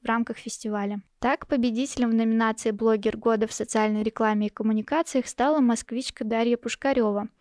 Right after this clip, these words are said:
которая несколько лет назад оставила успешную карьеру фотографа и уехала с мужем жить в загородный дом, чтобы заботиться о более чем ста больных собаках. С тех пор Дарья каждый день рассказывает о своей жизни в социальных сетях.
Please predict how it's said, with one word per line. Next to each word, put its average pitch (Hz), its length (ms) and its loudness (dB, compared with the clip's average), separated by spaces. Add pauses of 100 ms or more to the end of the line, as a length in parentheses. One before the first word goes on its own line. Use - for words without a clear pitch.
(160)
которая 233 380 2
несколько 233 480 0
лет 226 220 2
назад 233 440 0
оставила 220 540 0
успешную 214 580 -2
карьеру 214 380 2
фотографа 285 600 -2
и 226 140 0
уехала 226 480 0
с - 140 -6
мужем 226 360 2
жить 294 200 -4
в - 80 -16
загородный 240 480 2
дом, 220 340 0 (240)
чтобы 302 300 -2
заботиться 247 600 0
о 226 140 0
более 269 360 2
чем 226 200 -2
ста 233 320 -2
больных 220 340 0
собаках. 202 680 -6 (320)
С - 80 -20
тех - 180 -2
пор 302 220 0
Дарья 254 280 2
каждый 240 320 -2
день 240 200 0
рассказывает 214 640 -4
о 214 60 -2
своей 214 260 -4
жизни 233 320 -4
в - 60 -10
социальных 214 500 -4
сетях. 208 500 -10